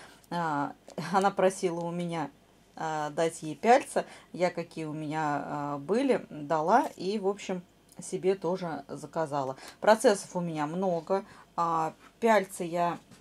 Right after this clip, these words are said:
не люблю менять то и дело. А, много пяльц дорогих не закажешь, поэтому, а, у меня много вот таких дешевых, но и для некоторых процессов у меня дорогие пяльца. А, конечно же, нурги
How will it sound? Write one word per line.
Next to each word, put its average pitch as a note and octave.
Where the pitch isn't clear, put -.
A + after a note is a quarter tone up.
не G3+
люблю F3+
менять F#3
то G3+
и G3+
дело. G3
А, F3+
много G#3
пяльц E3+
дорогих E3
не F3
закажешь, F3+
поэтому, G#3+
а, E3
у F3
меня G3
много F#3+
вот E3
таких F3
дешевых, C#4
но C4
и A3
для F#3
некоторых F3
процессов A3+
у D#3
меня D3+
дорогие D#3
пяльца. C3+
А, D#3+
конечно G#3
же, C#3
нурги D3+